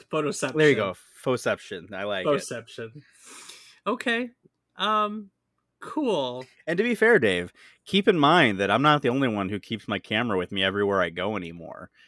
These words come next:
Speaker 1: No,
Speaker 2: That's, that's
Speaker 1: that's true.
Speaker 2: common.
Speaker 1: Yeah, well, not as a photojournalist, though. But I guess
Speaker 2: I mean,
Speaker 1: everyone's a photojournalist, huh?
Speaker 2: everyone basically is. All you gotta do is pull out that phone and click, click, click.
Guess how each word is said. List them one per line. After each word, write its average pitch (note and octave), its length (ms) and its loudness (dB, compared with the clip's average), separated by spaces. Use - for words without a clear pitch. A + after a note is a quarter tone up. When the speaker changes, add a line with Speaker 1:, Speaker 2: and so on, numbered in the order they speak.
Speaker 1:
No, C#3+ 120 -4
Speaker 2:
That's, - 680 -4
that's C3 220 -6
Speaker 1:
that's - 120 -14
true. G2 120 -6
Speaker 2:
common. F#2 420 -8
Speaker 1:
Yeah, C3+ 380 -8
well, D#3 260 -4
not E3 240 -2
as E3 140 -6
a D#3 60 -10
photojournalist, C3+ 1080 -6
though. B2 400 -12
But D3+ 100 0
I D#3 40 0
guess E3+ 240 -2
Speaker 2:
I - 80 2
mean, C3+ 60 0
Speaker 1:
everyone's C3 280 -4
a C3+ 60 -8
photojournalist, A#2+ 800 -8
huh? C3 220 -10
Speaker 2:
everyone B2+ 640 -4
basically C3+ 680 -6
is. D#3+ 240 -2
All F#2 100 -6
you G#2+ 160 -4
gotta A2+ 200 -2
do B2 260 -4
is G2 80 -8
pull A2 260 -10
out A2 200 -8
that A#2 180 -2
phone C#3 320 -4
and A2+ 140 -6
click, - 280 -4
click, G3 300 -2
click. G#3 800 4